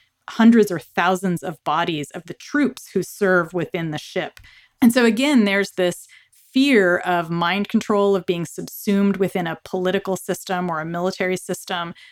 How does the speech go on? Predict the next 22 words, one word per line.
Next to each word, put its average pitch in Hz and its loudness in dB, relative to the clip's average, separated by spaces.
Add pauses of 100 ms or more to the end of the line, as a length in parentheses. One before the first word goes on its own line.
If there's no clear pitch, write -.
(140)
And 214 2
at 214 -2
the 208 -2
same 190 -4
time, 185 2
there's 175 -2
these 170 -4
macro 175 -2
space - -2
battles. 160 -4
So 196 -2
it's 180 -4
like, 185 -2 (300)
we've 220 2
got 190 4 (380)
the 202 2
space 302 0
war 165 -6
happening 170 -4
in 196 -2
this 180 -4
broad 185 2